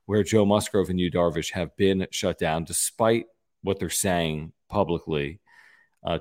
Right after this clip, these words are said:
to the media about their desires to return. They're not returning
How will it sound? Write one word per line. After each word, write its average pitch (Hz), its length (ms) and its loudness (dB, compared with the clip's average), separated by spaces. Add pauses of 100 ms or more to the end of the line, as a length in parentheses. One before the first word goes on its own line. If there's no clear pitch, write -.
to 117 200 4
the 95 80 4
media 78 560 2
about 87 280 0
their 90 100 -2
desires 80 600 -2
to 82 460 -2
return. 80 420 -6
They're 110 100 0
not 113 260 0
returning 78 640 -4